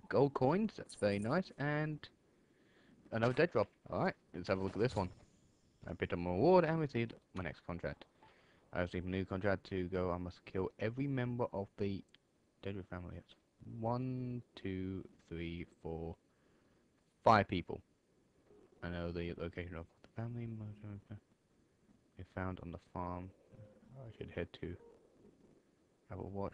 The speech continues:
find out as much information as I can on the location of the other family members, and then simply kill them all. Okay,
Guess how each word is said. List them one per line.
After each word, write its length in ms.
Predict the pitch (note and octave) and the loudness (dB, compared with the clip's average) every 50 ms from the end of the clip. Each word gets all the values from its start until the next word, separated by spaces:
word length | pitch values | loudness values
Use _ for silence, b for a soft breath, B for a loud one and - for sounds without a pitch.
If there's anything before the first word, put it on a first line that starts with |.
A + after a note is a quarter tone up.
| - - | -8 -8
find 300 | - F#2+ F2+ F2 F2 F2+ | -6 -4 -4 -4 -4 -6
out 240 | E2+ F2 F2 F#2 - - - | -6 -6 -6 -8 -10 -12 -14
as 80 | E2+ - - - | -14 -14 -12 -12
much 160 | F#2+ F2+ - - | -12 -12 -10 -12
information 520 | - G2 - - - - - - F#2 F#2 - - F2+ | -14 -16 -14 -14 -14 -14 -14 -14 -18 -20 -16 -12 -14
as 80 | F#2 - | -10 -10
I 100 | - G2 - - - - _ - | -10 -10 -10 -16 -20 -20 _ -12
can 340 | - - G2+ G2+ G2+ G2+ - - | -8 -6 -4 -4 -4 -6 -8 -10
on 100 | - F#2 | -8 -8
the 80 | F#2 F#2 | -6 -4
location 640 | F#2 F#2 F#2+ - - F#2 F2+ - - - F2+ G2 - b b b b b b b b - | -4 -4 -4 -4 -4 -6 -6 -6 -8 -10 -10 -10 -12 b b b b b b b b -10
of 60 | F#2+ | -4
the 120 | F#2+ E2+ | -2 0
other 160 | C#2+ G2 G#2 G2+ - | 0 0 -2 -2 -2
family 300 | G#2 G#2 G2+ G2+ G#2 G#2 | 0 0 0 0 -2 -4
members, 380 | G#2 G#2 G2+ G2+ G2+ G2+ G2 - - - | -2 -2 -4 -2 -4 -4 -6 -6 -8 -10
and 140 | F#2+ F2+ E2+ | -10 -6 -4
then 280 | F#2 F2 F2 F2+ F2+ - _ _ _ _ _ _ _ _ _ _ - | -4 -4 -4 -6 -8 -12 _ _ _ _ _ _ _ _ _ _ -16
simply 220 | - E2+ D#2 E2+ - | -14 -10 -10 -10 -10
kill 140 | - - E2 | -8 -8 -8
them 160 | - - - F2+ - - | -8 -8 -10 -12 -10 -10
all. 120 | - - - - _ B B B B B B B B B B B B B B - | -10 -10 -10 -14 _ B B B B B B B B B B B B B B 4
Okay, 300 | A3 G3+ - D3+ C#3+ | 4 6 8 6 6